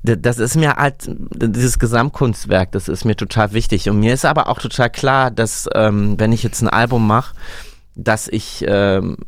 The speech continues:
dass ich nicht sagen kann, die Welt braucht jetzt einfach dieses Gesamtkunstwerk.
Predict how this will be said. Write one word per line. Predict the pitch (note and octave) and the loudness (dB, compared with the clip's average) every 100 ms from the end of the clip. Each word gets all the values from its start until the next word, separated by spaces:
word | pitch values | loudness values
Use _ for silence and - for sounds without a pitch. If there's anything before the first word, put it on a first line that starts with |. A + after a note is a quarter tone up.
| - - - | -18 -20 -20
dass | - A2 G#2+ | -6 -2 -2
ich | A2 A#2 | 0 0
nicht | F#2+ | 0
sagen | G#2+ G#2+ G#2+ | 2 2 0
kann, | - G#2+ G#2 | 0 0 0
die | G#2 G2 | 0 0
Welt | B2 A#2+ A2+ - - - | 2 2 -2 -8 -12 -6
braucht | - F#2 - | 0 0 0
jetzt | F#2 - | -2 0
einfach | F2+ F#2 - | -2 0 0
dieses | - F#2 F2+ - | 0 0 -2 0
Gesamtkunstwerk. | F2+ F2+ F2+ - G2 F2+ - F#2 F#2+ | 2 2 0 0 -2 -2 0 0 0